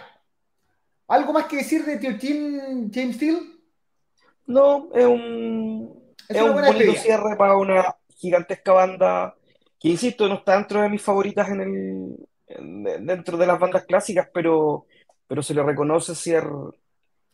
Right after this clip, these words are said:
Speaker 2: ser precursores. Precursores normalmente hay solo uno por, por estilo.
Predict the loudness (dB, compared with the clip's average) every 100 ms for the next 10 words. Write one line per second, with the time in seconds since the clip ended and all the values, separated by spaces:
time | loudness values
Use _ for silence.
0 | _ -20 -20 _ _ -14 -6 -4 -4 0
1 | 0 0 _ -6 0 0 0 2 2 4
2 | 2 2 0 0 -4 0 0 0 -2 2
3 | 2 4 4 2 0 -2 -2 -8 -16 _
4 | -4 -4 -4 -10 -10